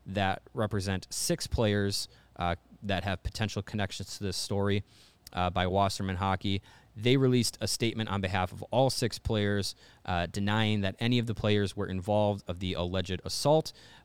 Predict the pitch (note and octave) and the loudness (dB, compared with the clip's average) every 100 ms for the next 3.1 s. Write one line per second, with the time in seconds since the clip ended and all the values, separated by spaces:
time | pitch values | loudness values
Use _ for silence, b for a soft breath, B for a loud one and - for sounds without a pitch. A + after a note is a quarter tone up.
0 | - F2 - F2+ E2+ F2+ F2+ - G2+ G#2 | -6 -4 -2 -2 0 2 0 -2 -2 -2
1 | - G2+ F#2+ F#2+ F#2 - G2 F#2+ F#2 F#2 | -2 -2 0 -2 -4 -4 -2 0 -2 -4
2 | - - b b b - D#2+ E2+ - F2+ | -8 -12 b b b -12 -8 -6 -4 -6
3 | E2 | -8